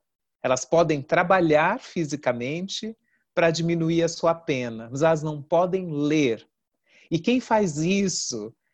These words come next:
é o mesmo governo que resolve aumentar o imposto de livro. Então, a gente precisa ligar uma coisa com a outra.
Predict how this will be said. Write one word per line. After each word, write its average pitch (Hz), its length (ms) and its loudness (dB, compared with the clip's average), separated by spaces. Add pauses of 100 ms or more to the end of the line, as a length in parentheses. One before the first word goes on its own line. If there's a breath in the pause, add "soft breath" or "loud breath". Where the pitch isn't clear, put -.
(160)
é 139 420 6
o 170 80 -4
mesmo 233 580 2
governo 156 960 0 (340)
que 208 120 -2
resolve 180 1080 0 (440)
aumentar 196 760 0
o 202 60 -4
imposto 196 680 -2
de 175 120 -4
livro. 156 720 -4 (400)
Então, 226 140 2
a - 20 6
gente 214 240 -4
precisa 220 300 0 (180)
ligar 220 440 2
uma 254 200 0
coisa 180 380 4
com 160 160 -2
a 151 60 2
outra. 117 540 -4